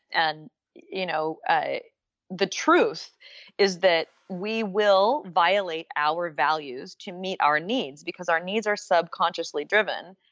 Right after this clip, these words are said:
and your brain is gonna make sure you are safe. Like,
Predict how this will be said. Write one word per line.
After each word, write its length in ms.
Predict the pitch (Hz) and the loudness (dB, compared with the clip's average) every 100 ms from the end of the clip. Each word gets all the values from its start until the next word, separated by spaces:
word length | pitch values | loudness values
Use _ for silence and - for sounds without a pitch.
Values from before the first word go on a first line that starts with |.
| _ | _
and 220 | - 151 | -6 -6
your 260 | 156 185 262 | -2 2 4
brain 520 | 185 151 190 180 151 | 2 0 2 0 -2
is 120 | 151 | -6
gonna 200 | 151 151 | -4 -6
make 220 | 151 147 - | -4 -6 -8
sure 280 | - 139 | -4 -2
you 160 | 139 139 | -2 0
are 120 | 147 | -2
safe. 340 | 143 - - - _ - | 0 -2 -2 -4 _ -4
Like, 220 | - - | -2 -2